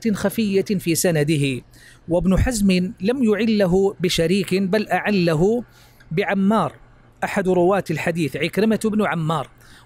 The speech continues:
وهو الآفة في الحديث كما ذكر، وإن كان من رجال صحيح الإمام مسلم. وقد ذكر النووي أيضًا أن هذا الحديث من الأحاديث المشهورة بالإشكال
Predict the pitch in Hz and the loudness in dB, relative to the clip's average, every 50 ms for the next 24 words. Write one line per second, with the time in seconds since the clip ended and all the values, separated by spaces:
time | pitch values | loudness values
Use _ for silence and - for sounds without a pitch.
0 | _ - 175 160 185 202 202 196 - 220 226 202 - 185 - - 165 156 - 165 | _ -2 0 2 2 0 0 -2 -2 -2 -2 0 -2 -4 -2 -2 -4 -2 -2 -4
1 | 139 - 165 165 190 180 - - 147 - 160 156 147 143 151 196 208 - - 262 | -2 -2 -4 -2 -2 -2 -2 -2 -2 -2 -2 0 0 -2 -2 -2 -2 -2 -2 -4
2 | 247 - - - - _ - - 277 254 220 262 262 247 233 214 208 190 165 170 | -4 -6 -12 -20 -10 _ -4 -2 0 0 0 0 0 2 2 2 2 2 2 0
3 | 170 160 160 190 185 165 156 156 - - - - 170 151 143 180 160 - 175 151 | 0 2 2 2 0 0 -2 -6 -8 -8 -6 -4 -4 -2 -2 -2 -2 -2 -4 -6
4 | 147 160 160 175 175 156 147 156 185 190 - - 143 135 123 - - - - - | -4 -2 0 0 0 0 0 0 0 -2 -2 -2 -2 -4 -4 -4 -10 -16 -20 -20
5 | - - - - - - 180 - 233 220 214 277 254 - 247 247 226 220 208 196 | -20 -20 -20 -12 -6 -6 -2 -2 -2 -2 0 -2 -2 0 0 2 2 2 2 2
6 | 185 185 196 226 208 190 180 180 202 196 190 170 175 170 - 160 175 165 160 160 | 2 2 2 0 0 0 0 0 2 2 2 2 0 -2 0 -2 -2 -2 0 0
7 | 147 170 208 214 196 170 170 151 - - 156 151 160 160 147 - - 180 185 208 | 0 2 2 0 0 0 -2 -2 -2 -2 -2 -2 0 -2 -2 0 -2 -2 -2 -4
8 | - _ - - - - - - 185 185 214 240 233 208 - 185 - - 196 185 | -8 _ -20 -20 -20 -20 -12 -2 0 2 2 2 2 0 -2 -4 -2 -2 -2 -2
9 | 175 208 214 - - 190 180 165 165 147 - - - 220 220 208 185 - - 160 | 0 -2 -2 0 0 0 0 0 0 -2 0 -2 -2 0 0 0 0 0 -2 -4
10 | 156 196 196 175 - 175 147 - - - 185 190 196 196 196 196 190 190 185 | -2 -2 -4 -2 -4 -4 -6 -6 -4 0 2 2 4 4 4 2 2 0 -4